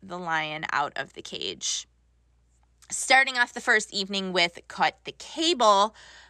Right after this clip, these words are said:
followed by a version of Robot World that I've personally taken for a spin, like,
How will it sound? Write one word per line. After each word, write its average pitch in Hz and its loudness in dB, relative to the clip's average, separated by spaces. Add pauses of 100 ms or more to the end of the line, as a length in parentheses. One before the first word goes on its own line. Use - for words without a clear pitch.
(160)
followed 349 4
by 233 6
a 226 -4
version 214 0
of 190 0
Robot 185 6
World 165 4
that 156 4 (640)
I've 208 4
personally 185 -2
taken 175 -4
for 170 0
a 165 0
spin, 170 -2
like, 143 -6